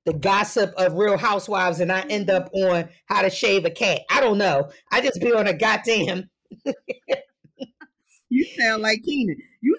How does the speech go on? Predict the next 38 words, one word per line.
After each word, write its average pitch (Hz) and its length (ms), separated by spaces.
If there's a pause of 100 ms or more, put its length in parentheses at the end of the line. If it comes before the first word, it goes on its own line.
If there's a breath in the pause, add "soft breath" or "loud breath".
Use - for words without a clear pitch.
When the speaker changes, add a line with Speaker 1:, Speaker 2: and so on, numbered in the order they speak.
(100)
Speaker 2:
sound 262 280
just 311 220
like 311 220
him. 214 200
He 269 120
be 359 160
looking 247 220
at 247 80
Speaker 1:
Yeah. 214 80
Speaker 2:
YouTube 262 420
like 240 160
it's 254 140
T 349 260
V. 370 200
I'm 214 160
like, 202 320
Speaker 1:
Yeah. 226 280 (540)
Speaker 2:
you 302 180
look, - 220
he 240 200
like, 156 300
"I, 196 260
I - 120
get 175 180
caught 208 200
up - 80 (100)
on 196 120
this - 240
YouTube." - 420 (300 loud breath)
I 302 80
Speaker 1:
Yup, 226 300
you 254 140
just - 240
keep, 294 260 (760 soft breath)
yup. 196 300
Speaker 2:
I'm 554 200
on 508 200 (580)
YouTube. 151 120